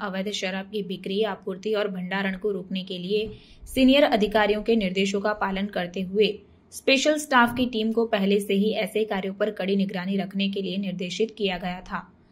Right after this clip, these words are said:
स्पेशल स्टाफ द्वारका जिला की टीम, जिसमें शामिल थे सब इंस्पेक्टर जयवीर सिंह,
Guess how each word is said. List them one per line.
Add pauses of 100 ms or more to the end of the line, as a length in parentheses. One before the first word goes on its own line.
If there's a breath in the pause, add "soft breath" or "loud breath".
(280 soft breath)
स्पेशल
स्टाफ
द्वारका
जिला
की
टीम,
जिसमें (320)
शामिल
थे
सब
इंस्पेक्टर
जयवीर
सिंह,